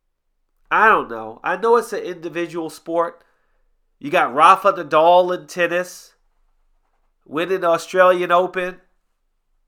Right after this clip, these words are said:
Older players are different.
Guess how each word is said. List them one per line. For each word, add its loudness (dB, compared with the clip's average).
Older 4
players -2
are -2
different. -6